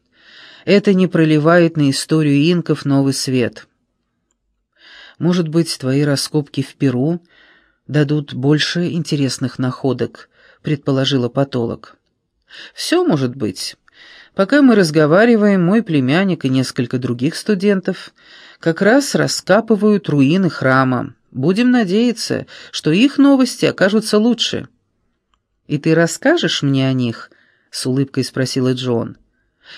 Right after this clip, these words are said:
"Знаешь, я слежу за твоими открытиями по журналам National Geographic и Археология".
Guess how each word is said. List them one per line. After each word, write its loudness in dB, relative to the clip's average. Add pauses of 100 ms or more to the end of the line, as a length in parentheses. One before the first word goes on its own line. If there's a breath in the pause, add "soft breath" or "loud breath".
(140)
"Знаешь, 0
я 2
слежу 0
за 2
твоими 0
открытиями -4
по -4
журналам 0 (180 loud breath)
National -2
Geographic -2 (260 loud breath)
и 0
Археология". 0